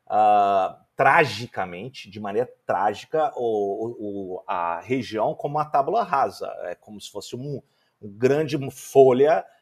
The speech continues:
nula, e aí você começa a ter uma imposição duríssima em cima de, dos jesuítas, em cima do sistema exploratório, es-, escravocrata,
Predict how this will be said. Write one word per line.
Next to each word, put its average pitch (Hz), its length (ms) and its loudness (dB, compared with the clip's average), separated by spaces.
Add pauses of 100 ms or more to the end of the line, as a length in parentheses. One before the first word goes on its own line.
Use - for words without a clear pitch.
(120)
nula, 151 680 2
e 123 100 0
aí 123 100 4
você 139 220 -6
começa 143 360 -8
a - 40 -20
ter 147 60 -6
uma 147 120 -6
imposição 143 640 -4
duríssima 165 760 -6 (300)
em 104 80 -12
cima 120 380 -6
de, 101 500 -6 (240)
dos 95 120 -14
jesuítas, 113 760 -4
em 113 100 -10
cima 113 260 -12
do 107 80 -12
sistema 104 600 -6 (100)
exploratório, 123 920 -2 (360)
es-, 85 420 -12
escravocrata, 110 1200 0